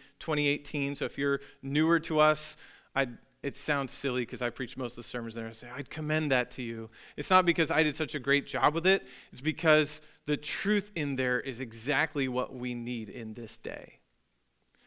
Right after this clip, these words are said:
where we feel division. And how do I live that different life? We live the different life because of the different hope. First Peter one three tells us that we have been born again to a living hope through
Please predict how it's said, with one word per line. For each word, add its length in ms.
where 240
we 140
feel 760
division. 640
And 140
how 220
do 120
I 140
live 380
that 240
different 360
life? 380
We 160
live 340
the 80
different 460
life 580
because 440
of 100
the 100
different 500
hope. 540
First 220
Peter 220
one 240
three 280
tells 280
us 120
that 120
we 120
have 120
been 240
born 520
again 500
to 200
a 40
living 600
hope 480
through 640